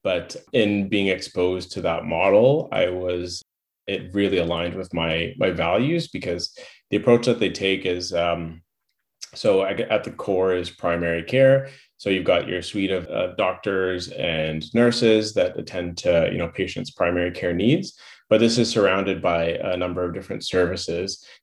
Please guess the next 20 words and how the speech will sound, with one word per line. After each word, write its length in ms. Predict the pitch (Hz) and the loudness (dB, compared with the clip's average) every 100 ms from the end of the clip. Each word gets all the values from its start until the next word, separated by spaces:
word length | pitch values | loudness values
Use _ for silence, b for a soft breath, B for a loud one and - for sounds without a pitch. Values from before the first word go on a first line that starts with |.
| _ | _
that, 320 | 92 87 - | 4 4 2
that 180 | 101 - | 0 2
support 680 | - 85 - 98 92 - _ _ - | -4 -4 2 4 4 0 _ _ -16
clients 920 | - 95 90 90 92 - - - B B B | -2 0 2 0 -2 -8 -12 -12 B B B
in 120 | 95 | 0
a 60 | 95 | 2
variety 480 | 90 87 87 98 107 | 4 4 6 4 2
of 100 | 110 | 4
ways. 480 | 117 143 190 190 - _ | 4 4 2 -4 -12 _
So 540 | - 101 92 90 90 - | -4 0 2 2 -2 0
overall, 580 | 110 113 107 92 95 | 0 2 2 4 0
the 120 | 95 90 | -2 -8
approach 480 | 87 95 92 - - | -6 -8 -8 -10 -2
that 200 | 92 - _ | -2 -4 _
community 340 | - 98 90 87 | -6 -2 0 0
health 200 | 92 92 | 0 -2
centers 340 | 104 117 127 | -2 0 0
take 340 | - 156 175 B B B _ | 2 0 0 B B B _
is, 220 | 98 95 | -4 2
um, 500 | 92 90 87 87 87 | 6 6 4 2 -6